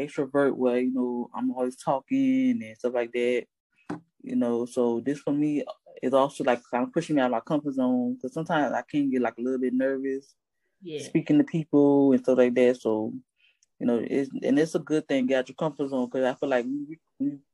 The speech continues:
Speaker 1: step out your comfort zone, you never know what level or you can reach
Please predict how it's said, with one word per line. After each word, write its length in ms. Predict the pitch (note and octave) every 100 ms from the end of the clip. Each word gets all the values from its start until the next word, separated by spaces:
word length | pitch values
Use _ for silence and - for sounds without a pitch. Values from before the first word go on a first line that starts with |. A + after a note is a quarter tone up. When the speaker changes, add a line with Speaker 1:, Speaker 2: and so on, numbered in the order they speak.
| - -
Speaker 1:
step 260 | - D3
out 120 | D3+ D3
your 80 |
comfort 320 | - E3+ D#3 C#3
zone, 520 | C3 C4 C4 C4 C#4 _ _ _ _ _ _ _
you 100 | C3+
never 240 | C#3+ C#3 C#3
know 180 | C3+
what 200 | C3+ C3+
level 840 | B2+ C#3 C#3 C#3 C#3 C3+ C3 B2+ - _
or 300 | A#2+ A#2 A#2
you 100 | A#2+
can 220 | B2+ C3 A#2+
reach 460 | C#3 A#2+ - -